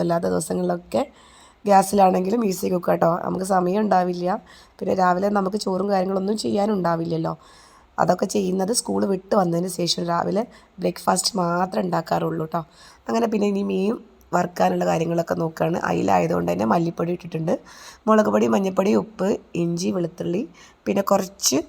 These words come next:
വെളിച്ചെണ്ണയും കൂടി ചേർക്കാറുണ്ട്. അതുപോലെ തന്നെ വിനാഗിരി ചേർക്കലുണ്ട്. ഞാൻ പച്ചമുളകും ചേർക്കാറുണ്ട് ട്ടോ. ഇന്ന് പച്ചമുളക് എടുത്തിട്ടുണ്ടായിരുന്നില്ല,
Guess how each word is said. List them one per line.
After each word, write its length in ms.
വെളിച്ചെണ്ണയും 500
കൂടി 180
ചേർക്കാറുണ്ട്. 520
അതുപോലെ 360
തന്നെ 200
വിനാഗിരി 440
ചേർക്കലുണ്ട്. 440
ഞാൻ 160
പച്ചമുളകും 520
ചേർക്കാറുണ്ട് 540
ട്ടോ. 80
ഇന്ന് 240
പച്ചമുളക് 440
എടുത്തിട്ടുണ്ടായിരുന്നില്ല, 720